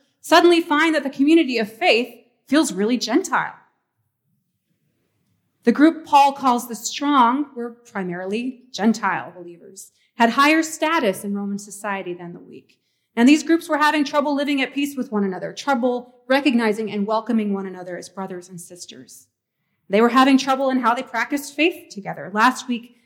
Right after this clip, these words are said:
Ken and Jay looked at the practices Paul recommends for them for living in peace together. And this week, we learned that their divisions were rooted not just in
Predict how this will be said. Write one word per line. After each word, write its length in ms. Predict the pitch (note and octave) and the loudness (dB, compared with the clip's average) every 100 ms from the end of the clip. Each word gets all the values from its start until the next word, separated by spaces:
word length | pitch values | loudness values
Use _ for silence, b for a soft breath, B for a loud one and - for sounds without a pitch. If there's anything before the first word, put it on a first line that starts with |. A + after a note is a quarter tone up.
| _ | _
Ken 160 | - A#3 | 0 2
and 100 | A#3 | 2
Jay 200 | A3+ A#3 | 2 -2
looked 220 | A3+ A3 | -2 -4
at 100 | A3 | -6
the 60 | A3 | -8
practices 640 | - B3+ C4 A#3 - G3+ | -2 -2 0 -6 -8 -10
Paul 240 | - G3+ | -6 -6
recommends 720 | F3+ D#3+ - C#3+ B2 - - _ _ _ _ _ _ _ _ - | -6 -10 -14 -20 -20 -20 -20 _ _ _ _ _ _ _ _ -16
for 180 | - G#3 | -6 -4
them 220 | F#3+ F3+ | -2 -4
for 140 | G3 G3 | -8 -12
living 400 | F#3 F#3+ F#3 F3+ | -12 -12 -12 -14
in 120 | F3 | -14
peace 320 | - G3+ - | -14 -14 -14
together. 360 | - B2 - _ _ _ _ _ _ _ _ _ - | -16 -16 -16 _ _ _ _ _ _ _ _ _ 4
And 160 | B3 | 6
this 280 | C4+ G4+ - | 8 4 0
week, 180 | A#3+ G#3+ | -6 -2
we 120 | C4 | 2
learned 260 | C4+ D4 D4 | 2 4 2
that 120 | C4+ | 2
their 140 | C4 A3 | 0 0
divisions 500 | A3 C#4+ D4+ C#4+ C#4 | 0 0 2 2 0
were 120 | B3 | -4
rooted 340 | A#3+ A#3+ G#3+ | -4 -4 -2
not 260 | A3+ D#4 F4 | 2 2 2
just 360 | - D4+ - | -4 -6 -6
in 380 | B3 A3+ G#3+ - | -4 -2 -2 -6